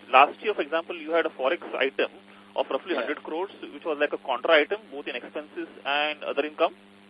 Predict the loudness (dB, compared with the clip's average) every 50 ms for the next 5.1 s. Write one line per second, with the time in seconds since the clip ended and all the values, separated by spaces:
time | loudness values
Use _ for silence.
0 | -20 -20 -20 -20 -20 -20 -20 -20 -18 -12 -8 -6 -2 -2 0 -2 -2 -4 -6 -4
1 | 0 0 0 0 -2 -6 -8 -6 -6 -8 -8 -6 -8 -8 -4 0 0 0 0 -2
2 | -6 -4 0 0 0 2 2 0 2 2 2 2 2 0 -2 -4 -8 -12 -16 -14
3 | -12 -4 0 0 0 2 2 -2 -2 -2 -2 -10 -10 -12 -12 -12 -12 -12 -14 -16
4 | -20 -20 -20 -20 -20 -20 -20 -20 -20 -20 -8 0 4 6 6 6 6 4 2 2
5 | 0 -4